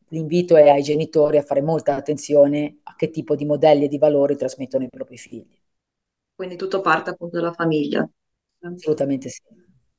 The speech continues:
Speaker 1: La scuola può fare poco o niente, perché lì ci arrivano già con questa, diciamo, con inoculato questo virus culturale.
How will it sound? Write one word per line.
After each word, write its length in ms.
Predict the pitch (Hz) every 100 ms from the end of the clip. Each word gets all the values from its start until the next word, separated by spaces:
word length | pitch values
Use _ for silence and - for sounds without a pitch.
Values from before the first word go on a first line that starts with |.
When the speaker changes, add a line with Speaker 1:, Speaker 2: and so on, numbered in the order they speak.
| _ _ _ _ _
Speaker 1:
La 100 | 165
scuola 340 | 160 220 202
può 120 | 180 165
fare 580 | - 185 175 165 -
poco 380 | - 156 139 -
o 260 | 156 - 160
niente, 480 | 156 151 143 139 160
perché 560 | 143 160 151 - - -
lì 200 | 170 190
ci 120 | 180
arrivano 420 | 151 165 156 151
già 420 | 135 170 151 135 - _ _ _ _ _ _ _ _ _ _ _ _ _ _
con 200 | 156 143
questa, 420 | 156 - 147 135
diciamo, 360 | 151 - 151 147
con 140 | 165
inoculato 580 | 165 175 175 170 160 151
questo 240 | 151 160
virus 260 | 147 147 -
culturale. 840 | - 139 143 143 135 127 131 135